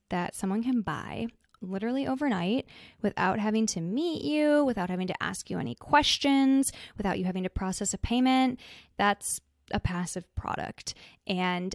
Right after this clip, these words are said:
I like to think of it as an automatic transformation machine because I sell transformative products. I sell ser-, coaching services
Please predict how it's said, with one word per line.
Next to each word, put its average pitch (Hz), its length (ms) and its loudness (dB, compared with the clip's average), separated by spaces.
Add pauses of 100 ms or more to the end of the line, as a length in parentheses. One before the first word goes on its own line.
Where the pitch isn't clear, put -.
(120)
I 202 180 0
like 240 140 2
to 226 60 -12
think 202 160 0
of 196 60 2
it 196 140 2
as 185 140 0
an 185 160 -4
automatic 202 520 2
transformation 185 720 -6
machine - 460 -6
because 202 480 -2
I 208 100 0
sell 220 200 0
transformative 180 680 -4
products. - 400 -8
I 185 80 -4
sell 180 420 -2
ser-, 185 400 -6
coaching 196 300 2
services 170 640 -4